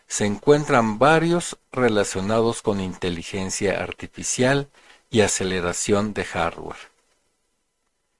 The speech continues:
Esto es muy significativo. Hasta hace poco,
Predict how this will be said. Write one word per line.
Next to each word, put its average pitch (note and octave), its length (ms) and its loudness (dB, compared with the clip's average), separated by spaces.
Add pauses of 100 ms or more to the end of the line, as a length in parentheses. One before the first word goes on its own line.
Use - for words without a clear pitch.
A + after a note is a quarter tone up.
(100)
Esto D3+ 380 4
es B2 140 2
muy G3 420 2
significativo. F#2+ 1080 -6 (1300)
Hasta E3 420 2
hace G#3 220 4
poco, B2 560 2